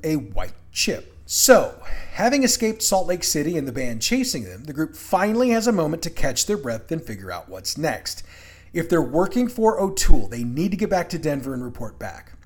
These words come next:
From a traveling perspective, we know it was six hundred miles from Denver to Salt Lake City, and we know the group ran another ninety-nine miles to get to Idaho.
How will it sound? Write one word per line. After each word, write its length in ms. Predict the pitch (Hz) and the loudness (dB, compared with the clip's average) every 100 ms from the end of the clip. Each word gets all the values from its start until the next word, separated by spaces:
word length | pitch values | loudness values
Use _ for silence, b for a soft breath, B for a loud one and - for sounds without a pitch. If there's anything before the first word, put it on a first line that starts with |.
| b b b | b b b
From 200 | - 196 | 4 4
a 40 | |
traveling 640 | 180 - 233 254 254 247 240 | 4 4 6 6 4 2 8
perspective, 760 | - - - 107 - - - | 8 8 2 -2 -4 -14 -10
we 140 | 131 185 | -2 0
know 100 | 185 | 0
it 80 | 120 | 0
was 120 | 117 | 0
six 280 | - 277 226 | 2 2 4
hundred 280 | 240 233 | 4 4
miles 300 | 156 135 127 | 0 -4 -4
from 220 | - 131 113 | -4 -6 2
Denver 320 | 190 208 220 | 2 2 -2
to 80 | 160 | 0
Salt 280 | - 160 | 4 2
Lake 140 | 123 113 | 2 -6
City, 460 | - 240 220 202 B B B B | -2 0 0 -4 B B B B
and 160 | 175 | 2
we 80 | 180 | 4
know 140 | 180 165 | 4 2
the 80 | |
group 280 | 147 185 190 | 0 -4 -4
ran 220 | 165 160 | 0 0
another 240 | 151 147 127 | 0 -2 -4
ninety-nine 720 | 131 151 180 214 220 202 190 | -2 0 2 2 2 2 0
miles 320 | 156 147 139 | 0 -2 -4
to 100 | - | -6
get 200 | 127 107 | -8 -8
to 100 | - - | -10 -2
Idaho. 580 | 147 160 131 113 92 | 0 2 0 -6 -12